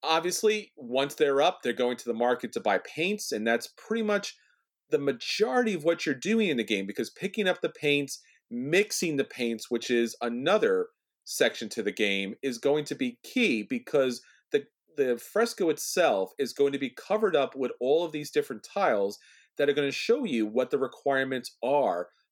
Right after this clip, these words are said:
for that particular tile based on what it needs for the paint and based on where the bishop is on the board.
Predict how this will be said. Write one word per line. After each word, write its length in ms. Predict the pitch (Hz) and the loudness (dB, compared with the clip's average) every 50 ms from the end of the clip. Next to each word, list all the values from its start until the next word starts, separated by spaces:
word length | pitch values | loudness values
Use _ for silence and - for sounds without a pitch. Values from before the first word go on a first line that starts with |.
| _ | _
for 80 | - 120 | -2 0
that 180 | 120 117 110 - | 2 2 2 0
particular 480 | 120 - - 131 120 - - 107 98 | -4 -6 -6 -6 -4 -2 -2 -2 -2
tile 680 | - - - - 247 233 170 117 101 95 98 104 - - _ _ _ _ _ | -4 -6 -2 0 2 4 4 4 4 2 2 0 -2 -6 _ _ _ _ _
based 280 | - 139 147 139 - - | 0 2 2 2 0 0
on 200 | 147 143 135 123 | 0 2 2 2
what 180 | 127 131 139 175 | 2 0 0 0
it 100 | 156 131 | -4 -4
needs 220 | 131 131 127 - | -4 -6 -6 -6
for 240 | - - 123 113 107 | -2 0 2 2 2
the 80 | 110 - - - - | 0 -4 -6 -6 -2
paint 400 | 208 220 220 214 208 - - - _ _ _ _ _ _ _ - | -2 0 0 -2 -4 -8 -14 -18 _ _ _ _ _ _ _ -2
and 360 | 131 139 147 147 147 139 120 | 0 2 4 4 2 2 2
based 280 | - 143 165 175 - - | 2 2 2 0 0 0
on 240 | 160 151 139 131 123 | 0 0 0 -2 0
where 220 | 131 143 156 147 | 2 2 2 2
the 240 | 143 143 123 117 - _ _ _ _ _ _ - | 2 2 0 0 -2 _ _ _ _ _ _ 0
bishop 440 | - 208 233 - - 151 - - 110 | 2 2 2 2 2 0 0 2 2
is 280 | 101 104 104 104 - - | 2 2 0 -2 -4 -6
on 220 | - 113 113 113 110 | -6 -4 -4 -4 -4
the 60 | 107 | 0
board. 380 | - 196 233 147 85 69 - | 2 2 2 2 0 -4 -8